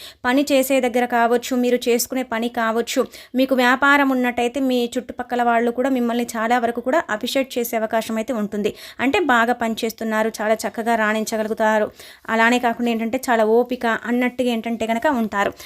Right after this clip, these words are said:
కానీ వృషభ రాశి వారికి కొంచెం కోపం ఎక్కువ అండి. అదొక్కటి మీరు కంట్రోల్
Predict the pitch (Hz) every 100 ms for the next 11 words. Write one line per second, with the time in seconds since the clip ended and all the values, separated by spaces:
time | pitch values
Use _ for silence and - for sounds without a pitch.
0 | - - 226 330 269 247 262 277 262 240
1 | 240 277 247 240 262 247 233 240 240 -
2 | 220 214 202 202 196 - - 226 233 240
3 | 254 262 247 240 220 233